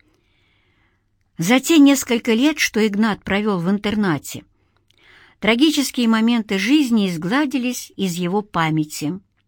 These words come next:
Прочие дети поначалу пытались над ним подсмеиваться, но на глупые дразнилки Игнат не обижался. Когда же один из самых несносных воспитанников интерната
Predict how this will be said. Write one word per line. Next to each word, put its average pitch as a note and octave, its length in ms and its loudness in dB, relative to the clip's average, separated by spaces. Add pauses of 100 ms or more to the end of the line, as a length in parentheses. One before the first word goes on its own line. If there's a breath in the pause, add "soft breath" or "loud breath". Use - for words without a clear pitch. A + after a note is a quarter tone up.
(680 loud breath)
Прочие A3+ 440 2
дети A#3+ 340 0
поначалу F#3+ 640 -2
пытались F#3 520 -6
над F3 220 -2
ним F#3+ 220 -2 (160 loud breath)
подсмеиваться, F#3+ 1000 0 (680 loud breath)
но B3 140 6
на C4+ 160 6
глупые C4+ 400 2
дразнилки A#3+ 680 4
Игнат G3+ 380 0
не G3+ 100 0
обижался. F3+ 800 -6 (760 loud breath)
Когда G#3+ 320 2
же A3 140 0
один A3+ 300 2
из G#3+ 140 -2
самых A3+ 400 0
несносных A#3+ 720 2
воспитанников D#3 880 -4
интерната F#3+ 680 -4